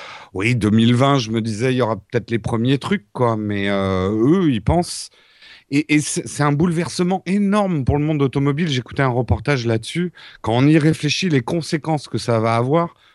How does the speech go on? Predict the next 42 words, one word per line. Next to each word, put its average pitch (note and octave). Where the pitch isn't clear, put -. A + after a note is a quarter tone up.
notamment A2+
sur -
la G#2
notion G#2+
de G#2+
propriété C3
d'un G#2
véhicule, G2+
parce F2+
que -
quand, F#2+
euh, E2
les F#2+
voitures G2
se G2+
baladeront G2
tout F2
seules, A#2+
est-ce F2
qu'il F#2+
y G2
aura F#2+
vraiment A2
un A2+
intérêt A2
à G2
avoir G2+
sa A#2
bagnole ? G#2
Ça, F2+
c'est, F2+
c'est -
un F#2
long G#2
débat. C#3
Mais G#2
toute F3
l'industrie D#3+
autour E3+
de C#3
l'automobi-, A#2+
l'automobile, A#2